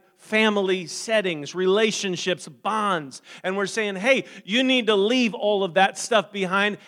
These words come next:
and come hang out with us." One Sunday,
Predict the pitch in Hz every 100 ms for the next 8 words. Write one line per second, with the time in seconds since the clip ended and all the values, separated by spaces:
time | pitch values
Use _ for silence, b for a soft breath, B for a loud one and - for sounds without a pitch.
0 | B 180 175 247 240 180 226 226 214 208
1 | 185 175 - 170 113 - - - - _
2 | _ _ _ _ _ _ _ _ _ _
3 | _ _ 120 147 165 175 185 165 143 123
4 | 127 131